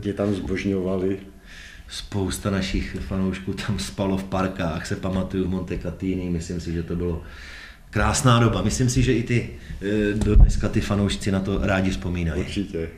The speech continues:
Speaker 1: určitě. Jaké,
Speaker 2: A my
Speaker 1: jakékoliv
Speaker 2: taky.
Speaker 1: reminiscence na mistrovství světa v Itálii, takový šampionát už se asi,
Speaker 2: No.
Speaker 1: asi nikde, nikdy nebude opakovat. Eh,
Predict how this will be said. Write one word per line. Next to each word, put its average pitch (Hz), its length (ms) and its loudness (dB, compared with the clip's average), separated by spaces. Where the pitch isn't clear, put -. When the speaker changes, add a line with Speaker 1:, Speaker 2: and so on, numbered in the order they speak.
Speaker 1:
určitě. 87 340 -6
Jaké, 95 340 0
Speaker 2:
A 95 80 -2
my 104 100 6
Speaker 1:
jakékoliv 104 360 0
Speaker 2:
taky. 92 120 -4
Speaker 1:
reminiscence 101 800 0
na 101 180 0
mistrovství 92 440 -6
světa 92 200 -4
v - 20 -6
Itálii, 90 520 -2
takový 90 300 -4
šampionát 90 540 -6
už 87 120 -8
se 95 160 -4
asi, 98 360 -4
Speaker 2:
No. 82 180 -6
Speaker 1:
asi 101 300 -2
nikde, 95 340 0
nikdy 90 580 -2
nebude 87 360 -6
opakovat. 85 600 -6
Eh, 82 920 -4